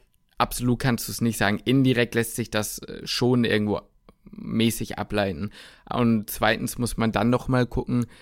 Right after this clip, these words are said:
dass wir jetzt, wie gesagt, im Sommersemester sind, wo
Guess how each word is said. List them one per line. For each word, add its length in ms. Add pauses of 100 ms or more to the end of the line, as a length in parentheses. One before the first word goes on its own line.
(320)
dass 380
wir 580
jetzt, 320
wie 100
gesagt, 300
im 180
Sommersemester 920
sind, 380 (640)
wo 580